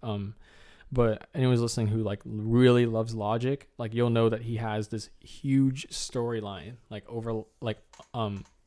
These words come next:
let's, like, this umbrella storyline over h-, all his albums. And, um, it's super cool because it, like, revolves around the Incredible True Story and the storyline set in motion in that album, but it, like, translates to, like,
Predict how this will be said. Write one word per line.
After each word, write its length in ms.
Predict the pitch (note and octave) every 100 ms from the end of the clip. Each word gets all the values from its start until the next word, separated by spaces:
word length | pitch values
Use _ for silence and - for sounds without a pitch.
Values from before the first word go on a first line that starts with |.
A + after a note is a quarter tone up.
| _
let's, 240 | A#2+ A2+ -
like, 140 | A2+
this 280 | A2+ A2 G#2+
umbrella 460 | G#2 G2+ A#2 A2+ A2
storyline 680 | - A#2 G#2+ G2+ F#2+ G2+ A#2 -
over 240 | A#2 A2+ G#2+
h-, 80 | A2
all 180 | - A2
his 120 | G#2
albums. 600 | - G2 G2+ F2 F#2 - - - - - _ _ - -
And, 380 | B2 A#2 A2 A2 -
um, 340 | A2 G#2 G#2 - _ _ -
it's 160 | A#2+ -
super 380 | - F#3+ G3
cool 260 | C#3+ E3 C#3+
because 260 | A#2 A#2+ A#2
it, 100 | A2+
like, 140 | A2
revolves 460 | A2+ A2+ A#2 B2 A#2
around 180 | A2
the 60 | A2
Incredible 320 | G#2 A#2 A2
True 140 | G#2+ A2
Story 540 | - G#2+ A2 A#2+ B2 -
and 260 | A2 G#2+
the 60 | G#2
storyline 640 | - - A2+ A2+ A2 A2
set 140 | A2 A2+
in 120 | G2+
motion 520 | G#2 G#2+ - G#2+ G2+
in 160 | G#2 A2
that 200 | A2 A2+
album, 520 | G2 G#2+ G2+ G2+ A#2
but 120 | A#2 A2+
it, 140 | G#2
like, 240 | G2+ -
translates 560 | - A2+ A2 A2 G#2 -
to, 140 | - G2+
like, 200 | F2+